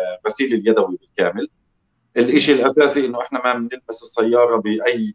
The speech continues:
اشي له علاقة بال-، بالفراشة اللي ممكن تجرح السيارات، بنعمل كل شيء يدوي. عندنا مكانس خصوصي ب-، ب-، بريش ناعم جدًا لتنظيف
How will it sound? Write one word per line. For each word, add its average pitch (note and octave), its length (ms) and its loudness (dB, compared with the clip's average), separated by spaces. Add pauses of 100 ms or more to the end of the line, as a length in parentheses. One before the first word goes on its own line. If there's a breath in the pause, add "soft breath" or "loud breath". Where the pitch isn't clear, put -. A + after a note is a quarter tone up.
(300)
اشي A2 280 -4
له G#2+ 140 4
علاقة A#2 340 2
بال-، G2+ 340 -2
بالفراشة A2+ 520 0
اللي G#2+ 120 -4
ممكن G#2 340 -2
تجرح A2 360 0
السيارات، F#2+ 580 -2
بنعمل F#2+ 320 -8
كل A#2 120 -6
شيء A#2+ 200 -4
يدوي. A#2+ 340 0 (420)
عندنا A#2+ 240 2
مكانس A2+ 580 2
خصوصي B2 800 -2
ب-، G#2+ 300 0
ب-، F#2 200 -4 (580)
بريش C3 320 -4
ناعم A#2 340 0
جدًا B2+ 460 -2
لتنظيف A2 500 0